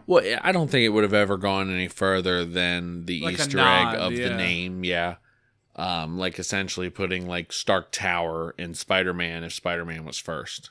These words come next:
Speaker 1: you know?
Speaker 2: Yeah.
Speaker 1: <clears throat> So anyway, with that whole, the whole scene, that was great. It was quick.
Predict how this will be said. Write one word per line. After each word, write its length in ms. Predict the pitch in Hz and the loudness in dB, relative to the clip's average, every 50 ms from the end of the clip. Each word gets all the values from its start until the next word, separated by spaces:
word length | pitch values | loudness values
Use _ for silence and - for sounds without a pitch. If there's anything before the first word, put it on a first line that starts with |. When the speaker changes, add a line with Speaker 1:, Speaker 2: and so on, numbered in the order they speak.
| _ - | _ -18
Speaker 1:
you 140 | - 78 76 | -14 -14 -12
know? 220 | 78 73 71 82 - _ _ _ _ _ _ _ _ _ _ - | -12 -12 -14 -16 -18 _ _ _ _ _ _ _ _ _ _ -18
Speaker 2:
Yeah. 320 | 123 123 123 120 113 110 107 _ _ _ _ _ - | -16 -14 -14 -14 -14 -16 -20 _ _ _ _ _ 0
Speaker 1:
<clears throat> 220 | 151 175 175 160 - - - - - - | 2 2 2 0 -4 -8 -14 -16 -14 -4
So 200 | - - 175 170 | 4 6 8 8
anyway, 460 | 151 135 120 113 107 104 107 - - | 8 8 6 6 6 6 6 4 2
with 180 | 92 117 113 | -2 -2 2
that 160 | - 139 139 135 | 4 4 4 4
whole, 480 | 139 127 117 110 104 104 98 - - - | 4 4 4 4 4 2 0 -2 -6 -6
the 120 | - 101 | -6 -4
whole 180 | 104 107 107 101 | 0 0 0 0
scene, 360 | - - - 92 90 87 92 | 0 0 0 0 0 0 2
that 140 | 98 104 95 | 2 2 2
was 120 | 78 87 87 | 2 -2 -4
great. 300 | - 98 90 90 85 - - | -2 0 0 0 0 0 2
It 80 | 117 123 | 2 2
was 120 | 117 - | 2 2
quick. 260 | - - 117 107 104 | 0 2 2 2 2